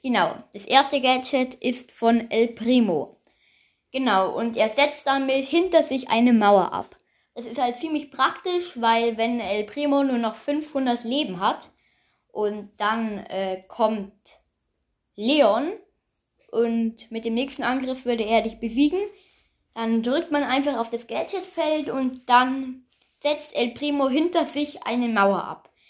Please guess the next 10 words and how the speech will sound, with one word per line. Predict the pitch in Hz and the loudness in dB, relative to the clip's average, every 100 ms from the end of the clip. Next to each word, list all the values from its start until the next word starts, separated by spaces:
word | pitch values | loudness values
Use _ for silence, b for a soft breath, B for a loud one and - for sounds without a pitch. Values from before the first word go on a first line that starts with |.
| b _ | b _
Genau, | 254 202 160 - | -4 -2 -2 -4
und | 190 196 - | -8 -10 -2
dann, | 214 208 214 208 | 0 2 -2 -6
äh, | - 196 196 196 196 196 - _ _ _ _ _ | -2 0 2 0 -2 -6 -14 _ _ _ _ _
schießt | - - 330 359 370 - - 254 | -12 4 6 6 2 -8 -14 -8
Leon | 262 269 302 269 | -2 0 0 -2
eben | 240 240 240 | -2 -4 -2
gegen | 262 294 233 | 0 2 2
die | |
Mauer. | 208 196 269 | 2 2 2